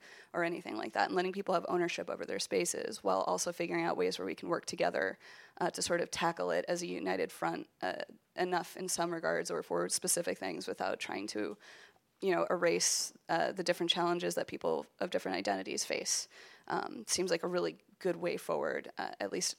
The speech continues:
for, you know, a push. And I think, um, unfortunately, especially with the,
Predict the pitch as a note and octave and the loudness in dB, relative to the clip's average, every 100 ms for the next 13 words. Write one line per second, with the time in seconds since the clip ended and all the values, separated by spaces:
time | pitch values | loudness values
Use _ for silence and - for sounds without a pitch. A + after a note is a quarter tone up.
0 | _ - F3 - - _ - F#3 D#3+ - | _ -6 -4 -4 -10 _ -6 -4 -2 -4
1 | - - - G#3+ A3+ A3 - - - - | -6 -4 -4 -2 -2 -2 -6 -16 -16 -18
2 | - - F3+ E3 - - F#3+ G3 F#3 F#3 | -2 4 4 4 0 0 2 4 4 4
3 | F3 E3+ - F3 F3+ E3+ E3+ - - G3 | 2 2 2 2 2 2 -2 -8 -12 0
4 | F#3 F3 | 4 4